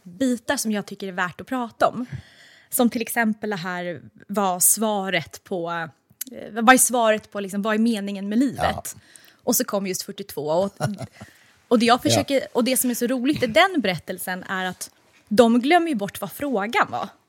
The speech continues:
Speaker 1: från början.
Speaker 2: Mm.
Speaker 1: Och den är ju också väldigt viktig. Att
Speaker 2: Mm.
Speaker 1: ibland så ställer vi stora frågor, men vi kommer inte ihåg vad var det vi undrade från början.
Speaker 2: Mm.
Speaker 1: Eh, men det finns en del i boken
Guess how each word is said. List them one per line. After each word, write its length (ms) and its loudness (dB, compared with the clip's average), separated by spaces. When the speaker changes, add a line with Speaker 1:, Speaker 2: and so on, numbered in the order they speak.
Speaker 1:
från 180 -4
början. 340 -4
Speaker 2:
Mm. 140 0
Speaker 1:
Och 120 2
den 180 6
är 40 4
ju 60 2
också 200 -2
väldigt 320 -2
viktig. 600 -4
Att 60 0
Speaker 2:
Mm. 120 -4
Speaker 1:
ibland 360 0
så 100 -4
ställer 340 -2
vi 80 -6
stora 500 -4
frågor, 340 -8
men 120 -10
vi 80 -6
kommer 220 0
inte 160 -6
ihåg 80 -6
vad 140 -4
var 100 -2
det 60 -2
vi 120 -4
undrade 400 2
från 160 -6
början. 640 -2
Speaker 2:
Mm. 140 -8
Speaker 1:
Eh, 340 -4
men 100 10
det 60 6
finns 200 0
en 440 4
del 300 0
i 40 0
boken 560 -4